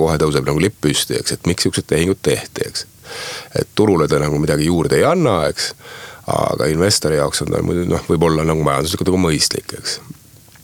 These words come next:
Ja siis hakkab see vaagimine pihta, et kas on tegemist turu kuritarvitusega või ei ole ja kui palju lu-, luuakse seal, äh, seda nii-öelda valekäivet või, või ka muudetakse hinda ja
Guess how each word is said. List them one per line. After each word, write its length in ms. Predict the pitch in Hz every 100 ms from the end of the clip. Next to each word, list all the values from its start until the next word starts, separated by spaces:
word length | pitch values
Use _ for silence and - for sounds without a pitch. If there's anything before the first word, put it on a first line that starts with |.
| -
Ja 140 | - 82
siis 140 | 87
hakkab 300 | 87 - - -
see 140 | 87
vaagimine 380 | 107 92 90 101
pihta, 300 | 156 131 -
et 100 | -
kas 160 | - 113
on 140 | 117
tegemist 460 | 92 90 85 - -
turu 220 | - 90
kuritarvitusega 640 | 85 87 82 80 - 80 80
või 100 | 78
ei 60 | 117
ole 220 | 135 85 -
ja 240 | - - - -
kui 100 | 80
palju 240 | 80 71 80
lu-, 240 | 87 85 87
luuakse 380 | 90 80 - 78
seal, 220 | 80 - - - - - - - - - - -
äh, 240 | 82 82 76
seda 240 | 80 76 78
nii-öelda 380 | 76 73 73 71 - - - 90
valekäivet 800 | 92 78 82 95 98 78 - 82
või, 160 | 80
või 160 | 85 92 82
ka 140 | 80 80 76
muudetakse 560 | 76 92 78 - -
hinda 460 | 98 120 87 78 78
ja 160 | 78